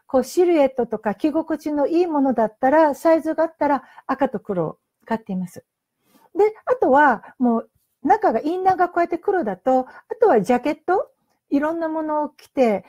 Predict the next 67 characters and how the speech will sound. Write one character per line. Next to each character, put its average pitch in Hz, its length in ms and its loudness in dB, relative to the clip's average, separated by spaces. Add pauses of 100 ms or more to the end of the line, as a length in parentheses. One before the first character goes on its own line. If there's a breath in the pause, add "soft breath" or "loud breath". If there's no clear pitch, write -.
(120 soft breath)
で、 240 80 -4
そ 339 140 -4
れ 330 120 -2
が 403 220 0
そ 330 140 -4
の 285 60 2
ま 247 140 2
ま 226 100 2
の 214 120 0
ス - 140 -18
タ 214 180 -2
イ 185 60 -6
ル 165 80 -16
に 175 100 -10
な 165 140 -8
る 165 180 -18 (160)
と 370 60 -4
い 359 60 0
う 339 40 -4
こ 320 100 -4
と 277 100 0
で 202 140 -4
す。 - 120 -20 (180 soft breath)
じ 381 100 0
ゃ - 20 0
あ 381 100 -2
今 415 220 4
日 - 20 2
は、 320 220 2 (340 loud breath)
あ 233 120 0
の、 202 500 0
三 285 300 -2
十 285 120 0
二 269 120 0
時 294 160 -10
間 190 260 -2
の 214 320 0 (1120)
チ 247 120 -2
ャ 254 40 2
レ 285 160 2
ン 233 80 2
ジ。 175 300 -6
で、 254 120 -4
今 392 180 0
日 - 20 2
は 202 240 0
五 - 220 -6
日 330 180 2
目 311 360 -4
な 285 180 -2
ん 240 60 0
で 202 100 -6
す - 120 -18
け 185 100 -8
れ 175 100 -6
ど 185 100 -6
も、 214 260 -4 (280 soft breath)
え 214 140 -4
ー、 - 20 -4
私 285 300 -4
の 311 140 -6
フ 320 100 -4
ァ 339 40 0
ッ - 40 -4
シ - 160 -8
ョ - 80 -8
ン。 - 60 -20